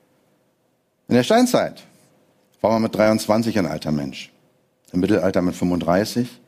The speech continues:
Heute sind wir mit fünfundsechzig noch jung. Wir haben mehr Zeit im Leben und nutzen sie weniger.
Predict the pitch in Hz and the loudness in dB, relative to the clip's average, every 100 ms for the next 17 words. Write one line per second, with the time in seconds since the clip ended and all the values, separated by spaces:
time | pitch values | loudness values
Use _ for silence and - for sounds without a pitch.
0 | _ _ _ _ _ 220 269 - 85 - | _ _ _ _ _ 0 2 0 -2 -4
1 | - _ _ _ _ _ _ _ - 101 | -18 _ _ _ _ _ _ _ -6 -2
2 | 104 95 - 110 107 90 90 - 92 98 | -2 -2 -2 0 0 -2 -6 -8 -6 -4
3 | 87 90 67 - _ _ _ _ _ _ | -4 -4 -8 -10 _ _ _ _ _ _
4 | _ _ _ _ _ _ _ _ _ _ | _ _ _ _ _ _ _ _ _ _
5 | _ _ 110 123 127 135 190 233 233 180 | _ _ 2 4 6 6 4 2 0 0
6 | 175 185 175 143 143 139 143 143 - _ | 0 2 2 4 6 6 2 0 -12 _
7 | - 92 107 110 - - 95 95 90 95 | -6 -2 0 0 -2 -6 -2 -2 -2 -6
8 | - _ _ 78 80 95 90 76 | -20 _ _ -8 -2 0 -2 -4